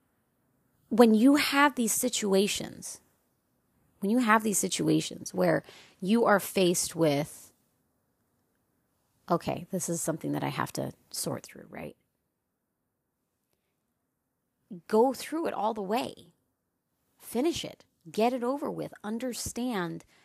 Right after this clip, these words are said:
your past. Understand you. Understand where the hurt com-, comes from. You know, I was talking to a friend of mine. I was telling her, you know, she was confused about something in her past. And she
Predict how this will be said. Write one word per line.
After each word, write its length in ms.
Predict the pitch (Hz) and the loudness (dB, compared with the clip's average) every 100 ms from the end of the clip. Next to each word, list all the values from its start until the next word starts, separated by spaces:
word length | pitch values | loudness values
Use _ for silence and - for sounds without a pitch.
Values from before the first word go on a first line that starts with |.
| _ _ _ _ _ _ _ | _ _ _ _ _ _ _
your 180 | - 180 | -10 -8
past. 360 | - - 208 190 | -4 -2 0 0
Understand 580 | 185 214 214 220 196 160 | 2 2 2 2 2 2
you. 240 | 196 240 | 2 2
Understand 600 | 165 190 185 - 226 226 | 2 0 -2 -2 0 2
where 160 | 185 185 | 2 2
the 60 | |
hurt 320 | 170 - 262 - | 0 0 -2 0
com-, 240 | 175 165 - - _ | -4 -4 -8 -20 _
comes 220 | - 185 | 0 0
from. 260 | - 147 151 - - - | 0 -6 -6 -14 -14 0
You 100 | 196 | 6
know, 120 | 180 | 8
I 20 | |
was 160 | 185 - | 8 6
talking 440 | 196 202 220 196 | 4 4 2 0
to 260 | - 185 165 | 0 0 0
a 40 | |
friend 280 | - 180 185 | 2 2 2
of 140 | 160 | 0
mine. 320 | 139 127 131 165 _ _ - | -2 -2 -2 -8 _ _ -6
I 40 | |
was 140 | 170 | -4
telling 320 | - 180 180 170 | -2 -2 0 -2
her, 100 | 151 | -2
you 140 | 175 | -2
know, 200 | 165 156 - - - - | -4 -8 -12 -20 -20 -20
she 300 | - - 214 190 - _ | -14 -6 -4 -4 -10 _
was 280 | 196 190 170 | 0 0 0
confused 800 | - 202 175 - 285 302 302 - | -6 -10 -10 -8 -4 -2 -2 -6
about 640 | 254 165 151 131 135 - - | -6 -4 -2 -4 -8 -12 -14
something 460 | - 220 226 220 180 | -8 -8 -6 -8 -6
in 120 | 170 | -8
her 140 | 175 | -10
past. 600 | - - - 185 - _ _ | -12 -12 -12 -16 -20 _ _
And 140 | 175 | -14
she 480 | - - 185 185 180 | -14 -12 -10 -10 -14